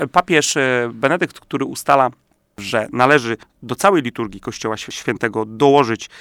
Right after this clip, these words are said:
wierzę w Boga, dlatego my na przykład dzisiaj mówimy to wierzę w Boga. Zresztą to zrobił tak,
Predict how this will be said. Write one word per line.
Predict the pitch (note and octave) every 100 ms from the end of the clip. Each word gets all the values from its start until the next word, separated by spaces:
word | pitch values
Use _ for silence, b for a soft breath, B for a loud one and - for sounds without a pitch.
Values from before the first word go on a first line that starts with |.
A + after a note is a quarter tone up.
| B
wierzę | A#2 C3 A#2
w |
Boga, | G2+ A#2
dlatego | G#2+ G#2 A2 G#2
my | A#2+
na | A2
przykład | - F#2+
dzisiaj | F2 -
mówimy | F#2+ G2+ G2
to | G2
wierzę | G2
w | G2
Boga. | A2 D3+ F#3+ B B
Zresztą | G3 A3
to | G3+
zrobił | G3 G3+
tak, | G3 G3 -